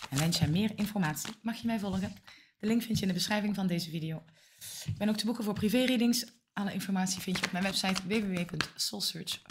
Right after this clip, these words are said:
punt b e. We gaan eens even zien. Cadeautjes geven en ontvangen. Wellicht krijg je een cadeautje. Dat kan een cadeautje zijn uit onverwachte hoek. Het is voor jou,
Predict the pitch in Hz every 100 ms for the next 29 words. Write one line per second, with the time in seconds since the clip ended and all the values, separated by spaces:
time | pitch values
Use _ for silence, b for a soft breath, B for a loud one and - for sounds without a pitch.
0 | - - - - - - - 131 - -
1 | - - B B B B - 214 254 240
2 | 220 214 151 110 - - - - B -
3 | - 262 330 254 - 277 247 220 202 190
4 | - - - - - - B B - 175
5 | 196 269 - 247 247 214 180 170 143 71
6 | - - - 240 269 254 214 220 - 190
7 | 185 170 - 247 220 190 - 135 160 -
8 | - 170 170 - 180 170